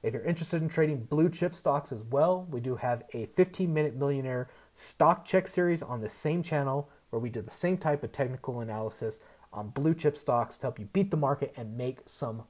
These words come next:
money in the stock market. We just closed two positions that netted us over forty percent returns even in this down market. Very impressive. So check out some of those videos. Have an awesome rest of your day. We'll catch you tomorrow.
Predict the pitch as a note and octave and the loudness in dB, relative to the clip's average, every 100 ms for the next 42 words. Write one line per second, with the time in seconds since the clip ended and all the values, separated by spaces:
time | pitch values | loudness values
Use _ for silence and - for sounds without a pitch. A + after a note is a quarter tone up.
0 | _ A#2 A2 G#2+ G2+ G#2 - A#2+ A#2 B2 | _ -8 -6 -8 -10 -12 -6 -4 -4 -6
1 | A#2 G#2 A2 - _ - - - G#2 C#3+ | -8 -8 -10 -12 _ -20 -20 -10 -2 -2
2 | - D#3 C#3 B2 - G3 G3 F#3 D#3 D3 | 2 4 4 4 0 0 2 2 0 0
3 | C#3+ C#3+ - - - A#2+ C3+ C3+ C#3 C#3+ | -2 -2 -8 -20 -6 -4 -2 0 2 2
4 | C#3 - C3 A#2 - - D#3+ E3+ F#3+ G3+ | 2 -4 -8 -6 -10 -2 4 6 6 2
5 | - _ D#3+ D3 - D3 C3 B2+ - _ | -8 _ -2 -2 -2 -2 -4 -6 -18 _
6 | B2 A#2 - B2 A2+ G#2+ - _ _ _ | -8 -6 -4 -2 -2 -6 -12 _ _ _
7 | F3 D#3+ D#3+ D#3 - C3 B2 A#2 - - | 0 2 2 -2 -6 -6 -4 -4 -4 -4
8 | A#2+ A#2+ A#2 A2 B2 - A2+ - _ _ | -4 -2 -6 -2 -2 -2 -6 -12 _ _
9 | - E3+ E3+ E3 D3+ - G#2+ A2+ - G3 | 0 2 4 2 0 -2 -8 -8 0 2
10 | F#3 - F3 D3+ C3+ C3 B2+ B2 B2 - | 2 0 2 2 2 0 -2 -2 -4 -10
11 | - _ B2 A2+ - G#3 G#3+ G3+ E3+ E3 | -20 _ -6 -6 0 2 4 4 4 2
12 | D#3 C#3 B2 A#2+ - _ - - G3+ G3 | 0 0 -2 -4 -10 _ -10 6 6 6
13 | D#3 C3+ A#2+ A#2 A#2 | 2 4 2 0 -2